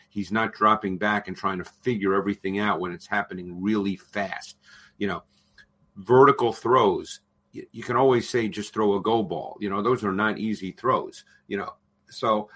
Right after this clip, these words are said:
I just feel like that more can be done. I don't know what they're going to do in this offseason. They've got a pretty good receiving core. It's not like they're lacking talent.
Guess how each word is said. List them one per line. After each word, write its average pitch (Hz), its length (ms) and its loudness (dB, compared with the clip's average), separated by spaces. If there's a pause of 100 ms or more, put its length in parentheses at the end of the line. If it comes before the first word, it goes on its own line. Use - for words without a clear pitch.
I 127 100 4
just 143 260 -2
feel 135 260 2
like 110 280 4 (200)
that 101 220 -6 (280)
more 110 320 2
can 110 200 -4
be 98 140 -4
done. 107 340 4
I 98 100 2
don't 104 140 2
know 101 80 2
what 104 140 0
they're 95 120 -4
going 98 240 -2
to 95 100 -14
do 95 220 -4
in 92 60 -4
this 90 160 -8
offseason. 107 640 -6 (280)
They've 98 180 -4
got 110 200 2
a 107 40 2
pretty 110 280 -6
good 104 160 -6
receiving 110 540 -4
core. 135 360 0
It's - 140 -12
not 101 140 0
like 104 160 -2
they're 90 160 -2
lacking 95 360 -4
talent. 113 540 -6